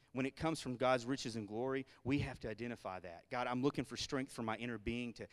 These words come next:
take me through, to boost my family, to encourage my family." Steve Ross is my daughter's uncle, um, on my wife's side, and I saw him come over time and time again whenever Callie was really, really little. She was, like, two or three years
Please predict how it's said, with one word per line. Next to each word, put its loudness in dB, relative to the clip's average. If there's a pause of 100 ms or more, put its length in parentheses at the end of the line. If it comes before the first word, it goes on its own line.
(160)
take 2
me 0
through, -6
to -8 (260)
boost 10
my -2
family, -4
to -8
encourage -4 (240)
my 2
family." -4 (1400)
Steve 2
Ross 6
is -6
my 0 (160)
daughter's 0
uncle, -2 (220)
um, -2
on 0
my 2
wife's 2
side, 2 (280)
and -4
I -6
saw -2
him -4
come -4
over 0
time -4
and -4
time -4
again -4
whenever -6
Callie 0 (220)
was 0
really, 4
really 2
little. -2
She -6
was, -6
like, -4
two 0
or 2
three -4
years -6